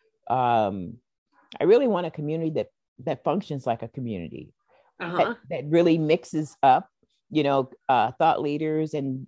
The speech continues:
Speaker 1: and business people who maybe don't talk to each other. Like, everybody sort of admires each other from a distance or whatever, but they're not really, you know, in community with each other,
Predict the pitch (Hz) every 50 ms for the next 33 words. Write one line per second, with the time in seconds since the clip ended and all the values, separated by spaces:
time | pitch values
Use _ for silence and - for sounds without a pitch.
0 | _ - 139 131 123 117 117 117 113 113 120 123 156 165 165 147 147 - - -
1 | - 156 151 156 - 147 143 123 117 135 _ _ _ _ _ _ _ _ _ _
2 | _ _ _ - - 214 190 180 180 170 160 156 156 151 - - - 170 175 180
3 | 180 170 175 175 175 170 185 165 170 143 - - 160 117 - - - 117 113 -
4 | - 101 87 87 71 - 110 120 127 170 175 185 175 180 185 165 160 147 - -
5 | 185 147 139 139 135 131 139 139 127 131 139 143 143 147 131 - 147 131 135 131
6 | - 131 127 120 135 147 147 - - 147 135 143 131 - 123 120 123 117 113 113
7 | 110 107 104 127 113 - 123 131 139 127 117 113 80 104 117 117 87 80 69 -
8 | - _ _ _ _ _ _ _ - - 151 143 135 110 - - - 147 143 127
9 | - - 135 131 131 131 120 101 107 95 95 107 - 95 98 - - 120 104 87
10 | 82 - - -